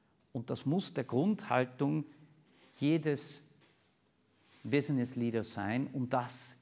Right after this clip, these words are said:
immer unter alle Umstände zu respektieren.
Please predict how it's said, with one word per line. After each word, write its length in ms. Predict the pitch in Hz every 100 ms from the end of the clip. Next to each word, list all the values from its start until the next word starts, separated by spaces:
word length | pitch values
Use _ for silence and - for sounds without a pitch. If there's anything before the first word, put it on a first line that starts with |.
| -
immer 360 | 160 165 -
unter 300 | 151 135 131
alle 400 | 123 135 139 135 -
Umstände 640 | 147 131 - 117 110 107 107 - -
zu 180 | - 110
respektieren. 760 | 101 - 104 - - 98 82